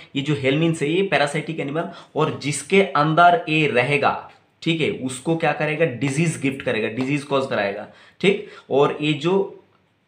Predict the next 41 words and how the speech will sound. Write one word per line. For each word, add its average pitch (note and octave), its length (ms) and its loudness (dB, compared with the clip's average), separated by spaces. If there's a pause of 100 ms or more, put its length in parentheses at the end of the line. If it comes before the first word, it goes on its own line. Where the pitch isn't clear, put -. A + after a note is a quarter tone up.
(100)
हम E3+ 220 4
हो C#3 180 0
गया, A2 140 -2
हम C3 300 -4
मान D#3 140 -2
लो - 80 -2
हमारे C#3 360 0
अंदर, D3 260 0
अ, - 400 -6
parasite C3 800 0
रह A#2+ 140 2
रहा G2+ 120 0
है, - 140 -8 (220)
तो C#3 80 0
हम C3+ 200 0
हो D3 220 0
गया D#3+ 220 4
उसके - 320 -4
लिए E3 160 0
host, - 680 0 (440)
ठीक। - 300 0 (240)
और C3+ 280 0
platyhelminthes D#3 640 -2
क्या D#3+ 140 -2
हो D#3 140 -2
गया? F3 140 -4
Parasite। A#2 800 -2 (580)
तो E3 300 0
ये D#3+ 240 2
parasite D#3+ 580 0
हमेशा D#3+ 800 -2 (120)
कोई D3 360 -4
जो E3 220 4
भी F3 160 2
animal D3 280 2
के C#3 100 -6
अंदर B2+ 200 -2
रहेगा, A2+ 220 0
वो C3+ 100 0
क्या C#3 160 -6
करेगा? C#3+ 540 -2